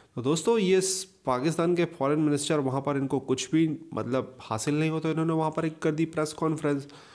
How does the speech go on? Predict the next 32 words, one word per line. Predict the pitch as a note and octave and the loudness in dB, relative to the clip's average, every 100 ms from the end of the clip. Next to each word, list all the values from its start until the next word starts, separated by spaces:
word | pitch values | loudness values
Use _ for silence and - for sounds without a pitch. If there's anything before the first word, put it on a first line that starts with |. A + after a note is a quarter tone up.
| - - - - | -20 -20 -6 -2
उस | G3 | -2
प्रेस | F#3+ E3+ | 0 -2
कॉन्फ्रेंस | E3+ F3 E3+ F3+ F3 E3+ | -2 -2 -2 -2 -2 0
में | E3 | -2
इन्होंने | D#3+ D#3+ C#3+ | 0 0 -2
किसान | - C3+ C3+ C#3 C#3 | -4 -6 -4 -4 -4
प्रोटेस्ट | C3 B2 A#2+ B2 A#2+ | -4 -4 -4 -6 -6
जो | A#2 | -8
भारत | A2 A2 A2 | -6 -8 -6
में | A2+ | -8
चल | A2+ | -6
रहा | A2 G#2+ | -8 -8
है | G#2+ | -8
उसका | - D3+ | -8 -8
मुद्दा | D3+ C#3+ C#3+ | -8 -8 -8
उठा | C#3+ C3+ | -8 -10
दिया | B2+ B2 | -8 -8
और | A#2 | -8
बोल | A2 A#2 | -8 -8
दिया | A2+ A#2+ | -6 -6
कि | A2+ A2+ G#2+ - - - _ _ _ - | -6 -8 -10 -14 -20 -20 _ _ _ -6
Prime | G#2+ B2+ | -2 0
Minister | D3 D3+ D#3+ D3+ | 0 0 -2 0
मोदी, | C3 C3+ D#3 A#2+ - - - | 2 2 0 -2 -6 -18 -12
भारत | G#2+ A#2 C#3 C3+ - | -6 -2 0 -2 -6
surgical | - A#2+ A#2+ C#3 C#3+ C3+ | -8 -4 -2 -2 0 -2
strike | - C3 C3 | -2 -4 -2
करेगा | B2+ C3 B2 | -2 -2 -2
फिर | A2+ A2+ | -2 -4
से | A2+ C#3+ C3+ - | -2 -4 -6 -2
इस | E3 E3+ - | 0 0 0
मुद्दे | A#2+ A2+ A#2 | -2 -2 0